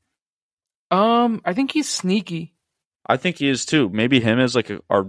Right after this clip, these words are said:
Speaker 2: second quarterback if he's kinda, like, falling close to us.
Speaker 1: Y-, yeah, we'll see how it falls.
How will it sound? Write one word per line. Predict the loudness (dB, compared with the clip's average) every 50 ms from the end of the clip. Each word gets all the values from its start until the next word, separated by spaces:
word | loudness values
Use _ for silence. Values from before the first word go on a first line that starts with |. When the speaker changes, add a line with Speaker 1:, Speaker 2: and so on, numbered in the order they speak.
| -6 -12
Speaker 2:
second | -8 -2 0 0 0 -2 -6 -8
quarterback | -4 -2 0 0 2 4 4 4 4 2 -2
if | -6 -8 -6
he's | -6 -6 -6 -6
kinda, | -4 -2 0 0 0 0
like, | 0 -2 -2 -2 -2
falling | -2 0 0 0 0 -2
close | -2 -2 -2 -2 -2 -4
to | -2 -2 -2
us. | -2 -2 -6 -12 -18 -18
Speaker 1:
Y-, | -20 -20 -20 _ _ _ _ _ _ _
yeah, | -4 -2 -2 0
we'll | -2 -4 -4
see | -4 -4 0
how | 2 2 2 2
it | 0
falls. | -4 -2 0 2 2 2 0 -4 -8 -14 -18